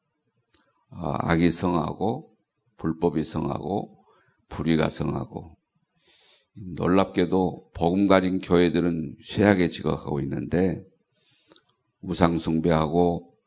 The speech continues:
범죄 집단은 점점 힘을 얻어가지고요. 왕성하게 활동하고 있습니다.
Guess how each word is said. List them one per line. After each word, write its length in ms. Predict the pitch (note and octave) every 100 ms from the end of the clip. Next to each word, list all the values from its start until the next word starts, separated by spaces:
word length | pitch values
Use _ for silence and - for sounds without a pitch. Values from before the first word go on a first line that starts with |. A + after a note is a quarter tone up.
| _ _ _ _ _ _ _ _ _
범죄 360 | F2+ F2+ G#2 G2+
집단은 640 | F2 - E2 F2 G2+ - - _ _ _ -
점점 760 | - G2 A2 A#2+ A#2+ B2 A2
힘을 300 | A2 B2 A#2+
얻어가지고요. 840 | E2+ D#2 D#2 C#2 B1+ C#2 - - - _ _ _ _
왕성하게 880 | - G#2 G#2 G#2+ A2 A2 A#2+ A2 G2+
활동하고 520 | F#2 - F#2 E2 C2+
있습니다. 560 | - - - - -